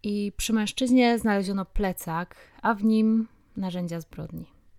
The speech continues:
Także zaprzeczanie nie miało praktycznie sensu.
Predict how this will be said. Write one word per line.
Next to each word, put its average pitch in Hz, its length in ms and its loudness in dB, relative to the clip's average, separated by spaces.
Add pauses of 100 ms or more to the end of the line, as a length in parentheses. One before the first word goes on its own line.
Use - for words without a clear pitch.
(260)
Także 202 320 -4
zaprzeczanie 214 600 -2
nie 190 100 -4
miało 185 240 -2
praktycznie 165 480 -6
sensu. - 500 -12